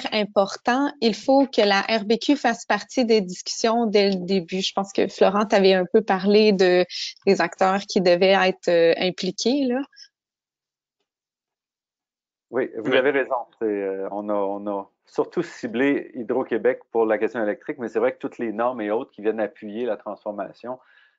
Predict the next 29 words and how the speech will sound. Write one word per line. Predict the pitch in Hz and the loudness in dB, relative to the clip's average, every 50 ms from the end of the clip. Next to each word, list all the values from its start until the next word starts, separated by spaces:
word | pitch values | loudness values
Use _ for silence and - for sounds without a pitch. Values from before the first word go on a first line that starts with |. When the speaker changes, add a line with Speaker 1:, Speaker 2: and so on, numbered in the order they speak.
| _ _ 110 | _ _ -10
Speaker 2:
euh, | 104 101 95 | -10 -10 -10
sont | - - 123 110 - - 110 | -8 -6 -6 -6 -4 -4 -4
en, | 104 95 95 90 90 87 | -4 -4 -6 -8 -10 -12
sont | - - 107 101 | -10 -12 -12 -10
définies, | 90 92 113 - - - 101 104 113 117 | -6 -6 -8 -8 -6 -10 -10 -10 -4 -4
là, | 107 101 | -4 -4
au | 101 | -4
niveau | 98 95 85 - - | -8 -10 -8 -10 -6
de, | - 90 - 98 - - _ _ _ _ - _ _ _ _ _ _ - | -6 -6 -6 -6 -10 -14 _ _ _ _ -20 _ _ _ _ _ _ -4
du | 104 110 | -2 0
R | 104 98 | 0 0
B | 92 101 95 | -2 -8 -12
Q, | _ - 131 135 | _ -14 -16 -14
là, | 135 113 | -14 -14
donc, | 107 107 - _ - | -14 -16 -16 _ -14
euh, | - - - _ - - | -14 -14 -16 _ -16 -14
oui. | 107 - - _ _ _ _ _ _ _ _ - - - - - _ | -14 -14 -14 _ _ _ _ _ _ _ _ -18 -16 -16 -16 -6 _
Speaker 1:
Oh, | - 240 240 | -4 -2 2
il | - 240 220 | 2 4 4
ajoutait, | 208 202 196 202 208 196 208 - 208 220 226 226 233 226 - - 202 | 4 4 2 0 -2 -2 0 0 2 2 4 2 2 0 0 0 2
euh, | 208 202 196 202 202 | 4 4 4 4 2
c'est | - 220 220 | 2 2 2
en | 226 208 | 0 0
rapport | 208 214 208 - 240 247 254 | 0 0 2 2 2 4 2
au | 247 | 2
commentaire | 233 - - 208 196 190 196 - 214 214 220 220 220 214 214 | 2 2 0 0 0 -2 -2 -2 -2 -2 0 -2 -2 -2 0
de | 214 196 196 185 185 190 185 190 185 185 185 | 0 0 0 0 0 0 0 0 0 -2 -2
Monsieur | 185 190 190 190 - - - - 220 220 220 220 | -2 -4 -4 -4 -6 -6 -4 -2 0 2 2 2
Mounier, | 208 202 196 196 185 - | 2 0 0 -2 -4 -6